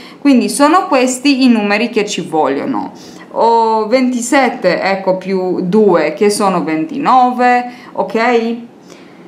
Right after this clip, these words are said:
E da qua voi un po' vi dovete, ecco, questo è il giro in quale vi dovete arrangiare, tranne i, gli angoli che sappiamo che sono, eh, si lavora un punto basso, tre, due catenelle, un punto basso nello stesso secondo punto basso dell'angolo, sappiamo che abbiamo lavorato tre,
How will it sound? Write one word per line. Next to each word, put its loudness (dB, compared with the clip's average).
E 4
da 2
qua 2
voi 2
un 6
po' 2
vi 0
dovete, 2
ecco, 0
questo 0
è 4
il 4
giro 2
in 2
quale 2
vi 4
dovete 4
arrangiare, 0
tranne 0
i, -6
gli 0
angoli 0
che -4
sappiamo 0
che -8
sono, 0
eh, -2
si -4
lavora 0
un -4
punto -2
basso, 0
tre, -8
due 2
catenelle, -4
un -6
punto -6
basso 0
nello -4
stesso -2
secondo 0
punto -4
basso 0
dell'angolo, -2
sappiamo -4
che -6
abbiamo -2
lavorato -2
tre, 0